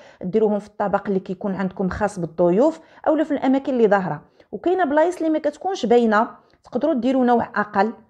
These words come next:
آه، في الثمن، يعني ماشي بالضروري تخدموا الدار كامله بهذاك النوع باش ما يتقامش عليكم، آه، الثمن غالي بزاف.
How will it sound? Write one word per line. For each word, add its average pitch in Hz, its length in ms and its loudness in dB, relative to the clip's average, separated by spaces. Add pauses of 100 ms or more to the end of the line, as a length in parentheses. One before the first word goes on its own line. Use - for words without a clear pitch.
(360)
آه، 190 320 6
في 180 120 -2
الثمن، 190 520 0 (100)
يعني 196 280 -4
ماشي 214 280 -2
بالضروري 233 440 2
تخدموا 220 360 -2
الدار 214 220 0
كامله 214 400 0
بهذاك 185 360 -2
النوع 214 300 0
باش 262 240 -2
ما 226 60 -2
يتقامش 277 400 -6
عليكم، 208 440 -2 (120)
آه، 208 460 2
الثمن 226 380 0
غالي 202 280 4
بزاف. 156 500 -8